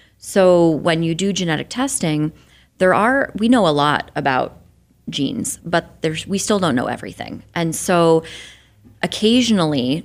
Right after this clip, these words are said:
the test results will come back with a gene that is abnormal, but we don't know what that abnormality means. So then we're left in this mystery.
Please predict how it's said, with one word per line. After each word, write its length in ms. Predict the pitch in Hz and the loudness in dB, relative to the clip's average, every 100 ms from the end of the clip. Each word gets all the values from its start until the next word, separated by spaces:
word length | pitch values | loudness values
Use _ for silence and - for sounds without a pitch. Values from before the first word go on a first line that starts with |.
| - | -6
the 80 | 165 | -8
test 320 | - 175 - | -6 -6 -4
results 340 | 175 160 - | -4 -4 -4
will 80 | 143 | -10
come 240 | 147 160 151 | -8 -6 -2
back 380 | 151 151 151 - - - - _ _ - | 0 -2 -4 -12 -20 -20 -20 _ _ -6
with 400 | 170 160 156 - | 0 0 0 -2
a 80 | 165 | -4
gene 540 | 156 170 175 175 175 | -2 -2 0 0 -2
that 240 | 170 165 156 | -4 -4 0
is 280 | 143 143 - - | 0 -2 -6 -8
abnormal, 760 | 139 165 233 214 151 131 - _ - | -6 -2 0 0 0 -4 -6 _ -6
but 100 | - | -4
we 180 | 185 | -2
don't 380 | 202 175 - - | -2 -2 -4 -8
know 320 | 165 170 170 | -4 0 0
what 260 | 156 156 - | 0 -2 -4
that 200 | 147 147 | -4 -4
abnormality 640 | 147 147 151 151 143 151 135 | -4 -4 -2 -2 -2 -4 -4
means. 500 | 131 - - - - - - - _ | -4 -6 -6 -6 -8 -12 -20 -20 _
So 200 | - 202 | -6 -2
then 260 | 185 214 240 | 0 2 2
we're 160 | 190 | 2
left 500 | 160 160 165 165 - - _ - | 2 0 0 -4 -12 -14 _ -6
in 200 | 170 160 | -2 -2
this 440 | 151 151 - - - _ _ _ _ _ _ _ | -2 0 0 -2 -6 _ _ _ _ _ _ _
mystery. 580 | 180 170 - 107 64 | -4 -2 -4 -6 -6